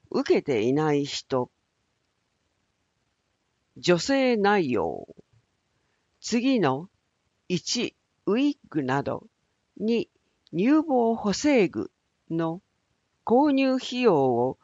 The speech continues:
各一回ずつ上限三万円まで助成します。一、ウィッ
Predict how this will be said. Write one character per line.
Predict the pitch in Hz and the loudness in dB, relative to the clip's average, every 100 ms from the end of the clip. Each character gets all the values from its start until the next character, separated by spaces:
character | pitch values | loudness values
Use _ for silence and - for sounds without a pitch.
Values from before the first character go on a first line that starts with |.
| _ _ | _ _
各 | - 254 - 139 101 - | -8 -8 -6 -6 -6 -4
一 | 156 - _ - | -6 -6 _ -6
回 | 277 277 247 220 | -2 0 -2 -4
ず | 208 233 | -4 -4
つ | - - 151 _ _ _ _ | -4 -6 -6 _ _ _ _
上 | - 208 220 214 | 0 6 8 8
限 | 180 190 208 | 6 2 2
三 | - 240 262 | 0 0 2
万 | 254 247 240 | 2 2 2
円 | 220 220 214 | 2 0 0
ま | 220 233 | 0 0
で | 156 90 - | 0 -2 -4
助 | 123 151 | -2 -2
成 | - 160 135 | 0 0 0
し | - 139 | 0 -2
ま | 107 131 | -2 -4
す。 | 151 - - _ _ _ _ _ _ _ _ _ _ _ _ _ _ _ _ _ _ - | -6 -10 -14 _ _ _ _ _ _ _ _ _ _ _ _ _ _ _ _ _ _ -4
一、 | 165 - 208 - _ _ _ _ _ _ _ _ | -4 -2 -6 -6 _ _ _ _ _ _ _ _
ウ | 180 208 | 0 0
ィ | |
ッ | 294 | -2